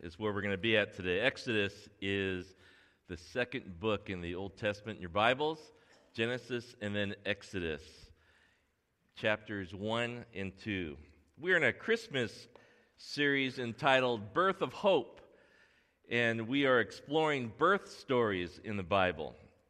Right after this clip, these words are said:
and we're climaxing with the birth of our Lord and Savior, Jesus Christ.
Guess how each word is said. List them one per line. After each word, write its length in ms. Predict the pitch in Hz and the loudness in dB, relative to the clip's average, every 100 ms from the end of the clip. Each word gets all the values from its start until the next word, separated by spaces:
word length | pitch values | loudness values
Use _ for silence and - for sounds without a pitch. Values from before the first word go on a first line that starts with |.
| _ - | _ -10
and 200 | 101 98 | -6 -4
we're 200 | 98 101 | -2 -4
climaxing 880 | - - 156 139 131 123 - 127 113 | -4 -4 0 2 2 0 0 -6 -2
with 260 | 113 113 113 | -2 -2 2
the 220 | 98 85 - - _ - | 2 2 -6 -20 _ -8
birth 340 | 85 131 139 - | 0 2 2 0
of 220 | 110 104 | -4 0
our 180 | 101 101 | 2 2
Lord 300 | 107 120 113 | 2 0 -2
and 100 | 110 | -6
Savior, 420 | - 117 101 101 | -2 -2 -2 -4
Jesus 480 | 82 113 101 101 - | -4 -6 -4 -8 -10
Christ. 600 | - 113 85 80 - | 0 4 4 0 -10